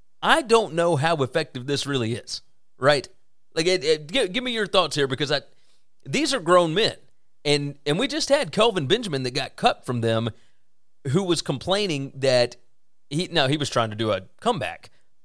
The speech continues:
but he was complaining about the, you know, the rah-rah, whatever kind of situation that was going on, where the coach was just trying to outwork him so that he would not want to be on the team,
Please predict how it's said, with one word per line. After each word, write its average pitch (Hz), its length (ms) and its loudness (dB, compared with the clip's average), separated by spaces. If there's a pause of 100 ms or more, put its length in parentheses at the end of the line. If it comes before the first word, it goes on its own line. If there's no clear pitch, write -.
(120)
but 131 420 4 (320)
he 220 120 -8
was 262 120 -6
complaining 180 580 -2
about 147 440 -2
the, 143 340 -8 (640)
you 175 100 -8
know, 143 120 -2
the 123 140 -4
rah-rah, 139 600 4
whatever 135 380 2
kind 135 160 -2
of 120 80 -4
situation 131 500 -4
that 127 100 -6
was 110 120 -10
going 117 240 0
on, 143 260 -2
where 117 280 0 (220)
the 123 80 -10
coach 143 280 0
was 120 120 -4
just 113 200 -8
trying 123 220 -2
to 117 200 -10
outwork 123 520 -2
him 101 280 -8 (680)
so 131 160 2
that 123 100 0
he 123 160 -4
would 131 220 -2
not 120 240 0
want 233 220 2
to 160 60 -4
be 123 120 0
on 107 140 -4
the 98 60 -10
team, 95 360 -10